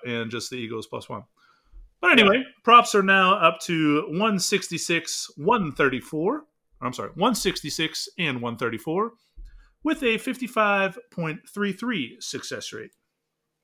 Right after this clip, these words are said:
Speaker 1: And moving on to the next order of business, this has been something that, amongst the three of us,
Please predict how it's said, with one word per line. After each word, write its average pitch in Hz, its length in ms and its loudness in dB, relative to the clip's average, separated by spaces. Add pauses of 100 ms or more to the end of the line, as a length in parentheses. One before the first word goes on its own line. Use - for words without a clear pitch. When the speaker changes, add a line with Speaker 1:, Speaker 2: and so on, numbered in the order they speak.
(1600)
Speaker 1:
And 156 200 -6
moving 277 280 6
on 202 180 6
to 190 120 0
the 139 100 -2
next 139 320 0
order 131 260 2
of 110 160 -4
business, 120 460 -2
this 180 300 2
has 214 200 -2
been 185 160 -2
something 185 680 -2 (300)
that, 127 280 0
amongst 165 300 -2
the 151 80 -8
three 147 240 2
of 120 100 2
us, - 460 -4